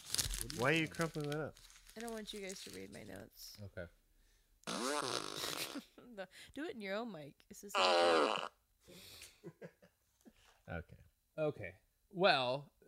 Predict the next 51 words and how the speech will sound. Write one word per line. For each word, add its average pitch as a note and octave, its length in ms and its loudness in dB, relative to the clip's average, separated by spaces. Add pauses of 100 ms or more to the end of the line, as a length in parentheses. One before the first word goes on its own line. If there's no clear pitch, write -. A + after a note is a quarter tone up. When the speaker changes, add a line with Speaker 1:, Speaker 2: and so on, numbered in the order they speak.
(160)
Speaker 3:
that E3+ 260 6
was G#3 180 6
episode G#3+ 400 2
two. B3 220 -4 (160)
<laughs> - 180 -2
After D#3 240 6
all C#3 80 10
that's A#2+ 240 2
far, G#2+ 240 -4
I D3+ 60 2
don't D3+ 100 -2
know C3 80 -2
how B2 100 0
to C3 140 0
end D3+ 140 -4
that. F2+ 140 -6 (140)
After F2+ 280 -6
that, F#2 100 -2
Speaker 2:
I G#3 60 2
think A3 160 -2
that E3+ 100 0
was F3+ 140 -4
a F3+ 40 -8
good. E3+ 220 -4
We E3 80 -8
should F#3 160 -12
have D#3 80 -14
just - 340 -14
let - 140 -12
it - 160 -14 (340)
play F#2 200 -6
Speaker 3:
Yeah. F#2 80 -6
Speaker 2:
off - 100 -18
to F2+ 80 -16
music. E2+ 360 -16 (200)
Speaker 3:
Yeah. F#2 280 -6 (180)
Speaker 2:
The - 80 -20
farts. - 460 -16 (140)
Speaker 1:
Let's F#2+ 220 -10
all A2 140 -4
say A2 220 -4
goodnight. G2+ 420 -2 (180)
I - 100 -20
can't G#2+ 200 0
wait G2 160 0
for G#2 100 -6
the F#2 120 -2
next F2 180 -4
step. E2 180 -6 (500)
Speaker 3:
Yeah. A#2 300 -10 (160)
Speaker 2:
Yeah. G#2+ 120 -20